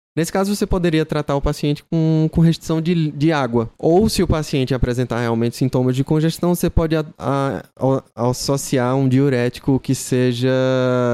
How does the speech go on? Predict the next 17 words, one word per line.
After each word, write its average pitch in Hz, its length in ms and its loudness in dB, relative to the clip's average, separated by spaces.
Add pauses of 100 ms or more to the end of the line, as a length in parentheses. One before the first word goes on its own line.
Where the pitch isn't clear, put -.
(640)
um 131 60 -4
diurético 123 440 0
de 135 140 0
alça, 110 500 -2 (560)
que - 60 -10
faça 117 260 -2
com 120 160 -2
que 117 160 0
o 117 60 2
paciente 120 840 -2
urine 143 500 2
água 123 340 0
livre, 104 580 2
né? 104 420 0
Que 110 120 -2
ele 110 120 0
consiga 139 800 -2